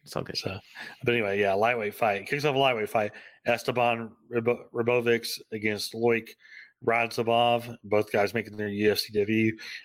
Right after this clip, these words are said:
Speaker 2: Radzhabov was, uh, one of the guys who's, who was, uh, brought out for Ultimate Fighter, who, uh, ultimately, uh, did not make the show. Uh, was one of the, you know, there's,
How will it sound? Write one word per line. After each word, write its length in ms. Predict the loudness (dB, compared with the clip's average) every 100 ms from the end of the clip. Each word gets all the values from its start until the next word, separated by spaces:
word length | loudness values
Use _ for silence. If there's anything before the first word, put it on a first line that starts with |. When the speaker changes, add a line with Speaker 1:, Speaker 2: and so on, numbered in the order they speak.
| _ 0
Speaker 2:
Radzhabov 1000 | 2 4 4 2 0 -2 0 2 2 4
was, 240 | 2 2
uh, 380 | 4 4 2 -2
one 180 | -2 0
of 60 | 0
the 60 |
guys 200 | 0 0
who's, 380 | 0 -2 -2 -8 -14 -20 -20 _ _ _
who 120 | 2 6
was, 280 | 6 6
uh, 180 | 4 2 2
brought 220 | 2 4
out 240 | 2 0 -2
for 240 | -4 0
Ultimate 320 | 0 0 -2
Fighter, 520 | 0 0 2 0 -2 -2
who, 260 | 0 2
uh, 160 | 4 2
ultimately, 920 | 0 0 -2 -6 -4 0 2 2 0 -6 -18 -20 -20 _ -2
uh, 200 | 2 2
did 180 | 2 0
not 280 | 0 -2 -4
make 180 | -2 -2
the 60 | -4
show. 600 | -2 2 4 2 0 -6 -8 -2
Uh, 280 | 0 0 -2
was 180 | 0 2
one 140 | 2 2
of 60 |
the, 260 | 4 4 2 _
you 120 | -4
know, 200 | 2 2
there's, 280 | 2 0 -2